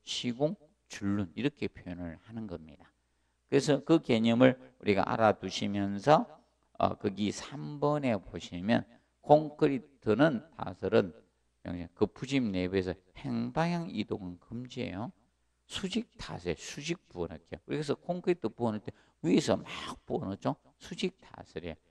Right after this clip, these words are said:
행방향 이동하면 안 돼요. 그래서 우리도 식사하실 때 앉아서 이렇게 드셔야 되죠. 누워서 옆으로 이동시키면 안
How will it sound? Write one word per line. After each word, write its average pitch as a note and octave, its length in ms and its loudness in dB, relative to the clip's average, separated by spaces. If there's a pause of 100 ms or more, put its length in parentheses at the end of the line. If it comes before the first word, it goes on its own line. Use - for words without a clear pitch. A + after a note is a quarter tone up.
(140)
행방향 D#3 500 0
이동하면 E2+ 440 -10
안 E2 120 -20
돼요. F2 100 -6 (240)
그래서 E3+ 160 2
우리도 E3 420 0 (240)
식사하실 D#3 580 -4
때 - 220 -6
앉아서 A#2+ 320 -6
이렇게 - 260 -8
드셔야 A2 360 -4
되죠. G2 280 -6 (540)
누워서 C#3+ 380 6
옆으로 C#3+ 540 4
이동시키면 G2 640 -4
안 D#2+ 80 -16